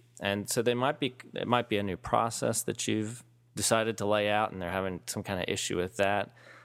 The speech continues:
Um, it could be some kind of change. Maybe you're not offering something that you've always offered, or you're doing it in a different way, and, um, people just aren't comfortable making those changes with you.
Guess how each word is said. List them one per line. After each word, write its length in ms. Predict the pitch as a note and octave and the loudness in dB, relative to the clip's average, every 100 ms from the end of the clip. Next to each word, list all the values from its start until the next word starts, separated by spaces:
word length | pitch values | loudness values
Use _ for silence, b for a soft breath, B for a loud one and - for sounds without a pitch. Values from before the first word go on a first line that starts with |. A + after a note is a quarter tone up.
| B - | B -2
Um, 380 | F#2 F2 F2 - | 0 2 -2 -4
it 120 | F#2+ | -4
could 160 | - G2 | -2 -2
be 80 | G2+ | -2
some 200 | - G2+ | -2 -2
kind 160 | G#2 | -2
of 80 | F#2+ | -2
change. 520 | - F#2 F#2 F#2+ F#2 | -2 0 0 -2 -2
Maybe 220 | G2 G2+ | 0 2
you're 100 | A2 | 0
not 240 | G#2+ G#2 - | 2 0 2
offering 460 | F#2 F#2 - G2 F2 | 2 2 0 -4 -2
something 400 | F#2+ - G2+ G2 | -4 -4 -4 -4
that 120 | - | -4
you've 140 | G2 | 0
always 300 | F2+ F#2+ F#2 | 2 2 2
offered, 460 | F2+ F2+ - F#2+ F#2 | 2 2 0 0 0
or 100 | F2+ | -2
you're 120 | F2+ | -4
doing 300 | - G#2+ G#2+ | 0 0 0
it 80 | G2 | 0
in 80 | F2+ | -2
a 80 | |
different 380 | F2 F#2 - F2 | -2 -4 -4 -4
way, 460 | E2+ F2 F2 F2+ F2+ B B B B - | 0 0 0 -2 -8 B B B B -12
and, 300 | - F#2 F#2 | -4 -2 0
um, 400 | F#2 F2 E2+ E2 - _ _ _ | 0 0 -2 -8 -12 _ _ _
people 280 | - G2 G2+ | -6 -4 -2
just 200 | F2+ F2+ | -2 0
aren't 160 | F#2+ - | 0 0
comfortable 480 | - F#2+ - F#2+ F#2+ | 0 0 -2 -2 0
making 360 | F2+ - F#2 | 0 -2 -2
those 180 | F#2 F2 | -2 -4
changes 440 | - F2+ F2 F2+ | -2 -2 -2 -6
with 240 | F2+ F2 - | -4 -4 -2
you. 240 | F2 F2 | -4 -4